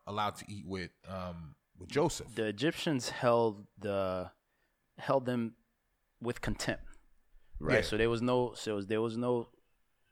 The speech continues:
Speaker 2: uh, uh, they were segregated. You would be separate from us. We're not going to intermingle with you.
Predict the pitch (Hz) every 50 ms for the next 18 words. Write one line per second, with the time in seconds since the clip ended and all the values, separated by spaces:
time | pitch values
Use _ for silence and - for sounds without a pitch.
0 | _ _ - 98 98 95 95 92 - 95 90 87 85 - - _ _ _ _ _
1 | _ _ _ _ _ _ _ _ _ _ _ - _ 104 104 110 110 107 104 -
2 | - 143 135 120 113 107 92 98 98 90 80 78 73 - - _ _ _ _ _
3 | _ _ - 95 104 117 123 117 110 95 107 113 110 - - - - - 131 117
4 | - - 101 92 90 - - - 85 82 80 80 - 92 90 92 98 104 110 110
5 | 110 101 92 104 104 104 104 101 98 - - - - 95 92 90 87 - _ _
6 | _ _ _ _ _ _ _ _ _ _ - 113 113 113 - 113 104 101 107 110
7 | 113 107 92 87 78 76 73 - - - 67 -